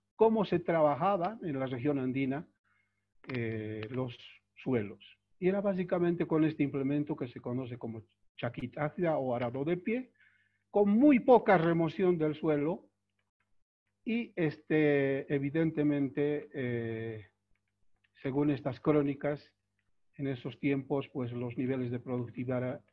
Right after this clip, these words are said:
productividad eran bastante interesantes. Hoy en día, pues, en estas regiones, ya de hace varios años atrás,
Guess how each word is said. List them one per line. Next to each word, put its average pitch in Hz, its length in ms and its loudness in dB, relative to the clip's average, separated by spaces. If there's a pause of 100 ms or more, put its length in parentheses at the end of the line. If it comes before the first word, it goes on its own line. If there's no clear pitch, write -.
(180)
productividad 123 600 -4
eran 127 280 -6
bastante 120 800 -6
interesantes. 113 720 -14 (720)
Hoy 202 220 4
en 262 120 4
día, 240 260 4
pues, 202 360 0 (480)
en 156 140 4
estas 196 340 0
regiones, 180 540 2 (920)
ya 160 200 4
de 147 160 4
hace 147 320 2
varios 139 460 2
años 135 300 -4
atrás, 143 400 -4